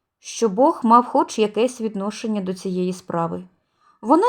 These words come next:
не була знайома з пані Блевет, але кілька разів бачила цю маленьку кістляву жінку зі злим обличчям. Говорили, що вона дуже вимоглива хазяйка.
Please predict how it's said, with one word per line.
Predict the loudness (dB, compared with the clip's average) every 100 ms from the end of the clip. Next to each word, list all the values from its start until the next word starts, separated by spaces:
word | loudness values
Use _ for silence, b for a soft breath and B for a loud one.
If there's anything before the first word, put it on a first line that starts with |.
| 2
не | 8
була | 8 8
знайома | 4 0 -2 0 0 -2
з |
пані | 0 0 0 0
Блевет, | 0 2 2 -2 b b b
але | 4 4
кілька | 4 0 2 2
разів | 2 0 2
бачила | 4 4 4 0
цю | 0 -2
маленьку | 0 2 0 -2 -6
кістляву | -8 -12 0 2 2
жінку | 0 0 0 0 -2 -6
зі | -4 -4
злим | 0 2 2
обличчям. | 2 0 -2 -6 -10 -10 -10 _ _ _ _ _ _ _
Говорили, | 0 4 6 10 8
що | 8 0
вона | 0 0
дуже | -2 0 0
вимоглива | 2 4 4 4 0
хазяйка. | 0 -2 0 -2 -4 -8